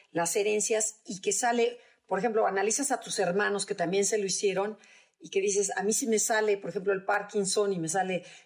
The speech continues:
glaucoma y me sale", o sea, enfermedades así espantosísimas que dices, "¿Cómo saben que mi mamá tenía eso? Porque ya lo traigo yo". O sea, heredas, pero ¿se hereda como al azar? ¿O cómo heredas? ¿O cómo es esta herencia de genética?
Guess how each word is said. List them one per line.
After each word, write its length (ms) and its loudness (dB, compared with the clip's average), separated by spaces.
glaucoma 760 2
y 60 -8
me 100 -2
sale", 240 -2
o 60 -2
sea, 320 -2
enfermedades 720 0
así 220 0
espantosísimas 680 -2
que 100 0
dices, 220 0
"¿Cómo 320 2
saben 420 2
que 120 2
mi 140 4
mamá 340 2
tenía 340 4
eso? 240 -4
Porque 200 -10
ya 140 2
lo 140 0
traigo 400 0
yo". 240 2
O 80 -6
sea, 340 -2
heredas, 640 2
pero 180 2
¿se 120 0
hereda 280 2
como 220 0
al 140 2
azar? 640 0
¿O 160 -4
cómo 300 2
heredas? 720 2
¿O 140 -6
cómo 300 4
es 160 0
esta 200 -2
herencia 280 0
de 260 -2
genética? 800 -2